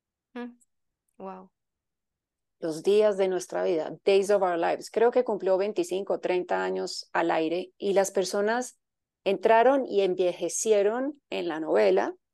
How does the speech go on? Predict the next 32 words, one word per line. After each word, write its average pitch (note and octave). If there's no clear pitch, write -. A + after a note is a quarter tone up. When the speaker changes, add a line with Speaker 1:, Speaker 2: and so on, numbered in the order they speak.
Speaker 2:
y F3+
es F#3+
una G3
novela F#3
de F#3+
cinco F#3+
días G3
a F3+
la D3+
semana. -
Speaker 1:
Sí. A3
Speaker 2:
Relativamente G3+
es C4+
inevitable A3
que G3+
si -
tú F#3
todos G#3+
los A3
días F#3
le F#3
dices F3+
a F#3
alguien F#3
que G3
no F3
es F3
tu G3
esposa, G3+
que G3+
la E3+
amas, F#3